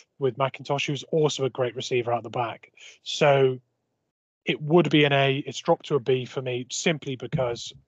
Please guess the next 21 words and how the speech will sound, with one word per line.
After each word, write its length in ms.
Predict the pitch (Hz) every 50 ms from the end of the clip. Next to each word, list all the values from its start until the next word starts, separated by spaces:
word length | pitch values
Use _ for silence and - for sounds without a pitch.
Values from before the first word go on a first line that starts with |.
| _
a 100 | - 123 - _ _ _ -
big 240 | - 156 147 120 -
part 280 | - 139 135 131 131 123
of 100 | 131 117
the 80 | -
snaps 360 | 117 - - 135 120 - - -
he 100 | 135 127
was 160 | 123 113 -
gonna 200 | - 123 117 113
take 540 | 117 - 139 120 117 113 117 - - - _ _ _ _ _ _ _ _
have, 200 | - 123 113 135
are 160 | 117 131 139
now 160 | 127 123 120
gonna 160 | 117 - 120
be 100 | 113 117
shared 300 | 120 - - 123 113 113
with 120 | - - -
McIntosh, 500 | 117 113 - _ _ - 120 113 - 127
I 40 | 120
think. 240 | _ 123 117 113 _
So 260 | - - - 120 113